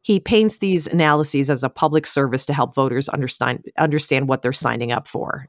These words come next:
if they vote for these two. But of course, we know that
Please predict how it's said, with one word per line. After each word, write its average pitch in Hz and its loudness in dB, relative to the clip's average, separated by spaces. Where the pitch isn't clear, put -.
if 143 -12
they 123 -2
vote 123 -2
for - -8
these 127 -8
two. - -4
But 147 2
of 147 -2
course, 151 0
we 151 -2
know 131 2
that 127 2